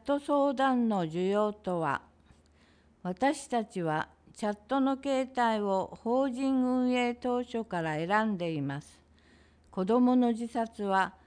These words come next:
令和四年に全国で五百十四人と過去最高を更新。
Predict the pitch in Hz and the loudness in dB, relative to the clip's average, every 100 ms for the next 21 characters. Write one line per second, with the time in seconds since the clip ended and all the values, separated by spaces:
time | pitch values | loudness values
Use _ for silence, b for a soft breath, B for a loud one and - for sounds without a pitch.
0 | b b - 190 262 269 277 262 262 254 | b b -2 2 2 2 2 2 2 2
1 | 240 208 156 156 208 226 220 185 165 156 | 2 2 0 0 0 0 0 -2 -4 -6
2 | 147 139 - _ - - 202 240 269 262 | -4 -4 -6 _ -14 -4 0 0 -2 -4
3 | 214 233 262 269 262 247 233 214 - 151 | -2 0 0 0 0 2 2 0 -2 -4
4 | 143 - b b - 214 220 226 214 202 | -6 -6 b b -8 -6 -4 -4 -2 -2
5 | 233 262 - 269 262 247 247 226 214 220 | -2 -2 -2 2 4 2 0 -2 0 -2
6 | - 185 170 143 | -4 -4 -2 -4